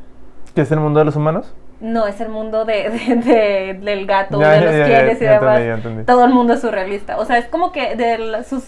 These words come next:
Speaker 2: pocas historias, o bueno, yo nunca he leído ningún libro del doctor Seuss, pero creo que es la única que sí se conecta con el mundo humano, porque el gato va al mundo humano. O al menos en esta película te lo van a entender así. Este, todas las demás sí suceden en el mundo imaginario de no sé cómo se le llame.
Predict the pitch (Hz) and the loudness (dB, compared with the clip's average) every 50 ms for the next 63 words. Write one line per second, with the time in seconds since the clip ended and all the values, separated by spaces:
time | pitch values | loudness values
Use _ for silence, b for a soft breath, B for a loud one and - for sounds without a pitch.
0 | - - - 254 254 285 302 302 330 - - 254 240 254 262 269 - 247 247 240 | -14 -12 -12 -6 -4 -2 -2 -2 -4 -6 -4 -4 -4 -4 -4 -6 -6 -6 -6 -6
1 | 220 214 208 214 226 240 247 233 226 220 220 220 214 208 208 208 202 202 202 196 | -6 -6 -8 -10 -10 -8 -8 -8 -6 -6 -6 -8 -8 -10 -10 -8 -8 -8 -8 -10
2 | 190 185 - - 196 202 - 214 202 - - b b b b b - 220 214 214 | -10 -14 -12 -12 -12 -10 -10 -12 -12 -12 -14 b b b b b -10 -8 -8 -8
3 | - 208 - 247 247 262 262 254 240 240 240 240 247 247 - 262 254 - - - | -8 -10 -10 -10 -6 -2 0 0 0 0 -2 -6 -6 -8 -8 -8 -10 -10 -12 -14
4 | - - - 226 - 220 208 202 - - 214 - 190 214 202 196 190 190 185 185 | -12 -12 -12 -10 -10 -12 -10 -10 -8 -8 -8 -6 -6 -6 -6 -6 -6 -8 -8 -8
5 | 185 190 190 190 185 175 160 151 - - b b b b b b b - 208 196 | -8 -8 -8 -8 -8 -8 -10 -10 -12 -14 b b b b b b b -10 -10 -8
6 | - 185 185 185 185 175 175 - 190 190 190 190 190 151 - - 196 190 175 165 | -8 -8 -4 -2 -2 -2 0 -2 -4 -4 -4 -4 -4 -4 -4 -6 -8 -10 -12 -16
7 | 160 156 - - - - - - - - - - 220 233 240 247 262 277 320 - | -16 -16 -16 -16 -16 -16 -14 -14 -12 -12 -6 -2 -2 0 0 0 -2 -2 -2 -2
8 | 320 277 254 247 - - 247 247 240 240 233 214 220 - - 214 - - 208 196 | -2 -2 -2 -4 0 2 2 2 2 0 -6 -10 -10 -10 -10 -8 -8 -8 -8 -8
9 | 190 190 190 - - 196 202 - - - - - - - b b b b b b | -8 -10 -12 -14 -14 -14 -12 -12 -14 -14 -14 -18 -18 -18 b b b b b b
10 | b b b b b b - 208 208 208 202 - - - 196 190 190 185 185 180 | b b b b b b -10 -8 -8 -6 -8 -10 -14 -12 -10 -8 -6 -6 -6 0
11 | - 233 233 233 240 247 247 233 226 220 214 214 - 240 226 214 - - - - | 4 6 6 6 6 4 2 0 0 0 -2 -2 -4 -8 -8 -8 -10 -14 -14 -14
12 | 226 202 - 208 202 202 208 208 202 196 190 196 185 185 185 185 196 202 196 - | -12 -8 -6 -6 -4 -4 -6 -8 -8 -8 -8 -10 -12 -12 -12 -10 -10 -10 -10 -10
13 | 202 185 180 180 180 180 185 180 180 202 196 196 - - 208 196 208 196 185 175 | -12 -12 -12 -12 -12 -12 -12 -10 -10 -10 -10 -12 -12 -12 -12 -12 -10 -10 -10 -12
14 | 180 180 170 170 175 175 - - | -12 -12 -12 -12 -12 -14 -14 -14